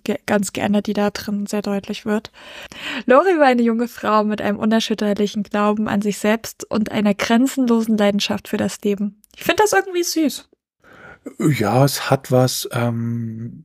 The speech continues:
Speaker 2: bin auch so ein bisschen dabei, mir irgendwie versuchen, eine Meinung über die Geschichte zu, zu bilden, weil irgendwie, weiß nicht, ich finde, die erste Hälfte passt irgendwie mit der zweiten Hälfte irgendwie nicht zusammen.
Speaker 1: Ja, das,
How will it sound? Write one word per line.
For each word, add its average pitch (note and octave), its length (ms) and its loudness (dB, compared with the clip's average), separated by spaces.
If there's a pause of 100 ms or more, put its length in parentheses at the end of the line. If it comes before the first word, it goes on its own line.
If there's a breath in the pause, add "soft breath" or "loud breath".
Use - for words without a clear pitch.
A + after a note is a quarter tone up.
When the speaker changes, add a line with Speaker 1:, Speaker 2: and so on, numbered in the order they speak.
Speaker 2:
bin E3+ 160 4
auch E3+ 100 -2
so - 100 0
ein C3 80 -4
bisschen D3+ 300 2
dabei, C3+ 320 4
mir C#3 160 2
irgendwie C3+ 260 0
versuchen, C#3+ 580 -4
eine B2 300 -2 (360 loud breath)
Meinung D3+ 440 6
über C#3 100 4
die C3+ 140 2
Geschichte F3 440 2
zu, - 220 0
zu B2+ 680 -2 (240)
bilden, B2 420 2
weil B2 160 4
irgendwie, C#3 680 2 (200)
weiß - 220 4
nicht, C3 100 2
ich - 40 -14
finde, D3 220 4
die B2 440 -2
erste D3+ 340 4
Hälfte D3+ 260 4
passt - 300 0
irgendwie C3 160 4
mit C3 180 2
der C3 80 2
zweiten C#3+ 380 0
Hälfte A#2 320 0
irgendwie A2+ 180 -4
nicht A2 220 -8
zusammen. - 480 -12 (180)
Speaker 1:
Ja, G#3+ 600 0 (440)
das, - 280 -6